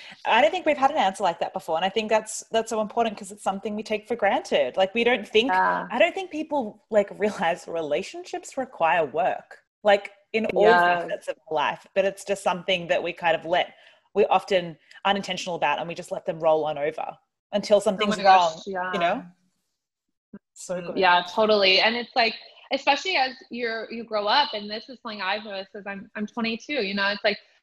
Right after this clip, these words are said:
Speaker 2: you're, as you're growing up, everybody starts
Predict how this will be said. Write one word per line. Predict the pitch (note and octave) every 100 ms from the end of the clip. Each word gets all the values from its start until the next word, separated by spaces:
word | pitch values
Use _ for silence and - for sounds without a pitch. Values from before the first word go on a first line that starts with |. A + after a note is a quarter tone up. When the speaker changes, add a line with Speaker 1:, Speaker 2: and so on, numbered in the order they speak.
| _ _ _
Speaker 2:
you're, | C4 C4+
as | C#4
you're | D4+ C4
growing | B3+ C#4 B3
up, | A#3+ - - A#3+
everybody | A#3+ D4+ D4+ C#4
starts | - - - A3 A3+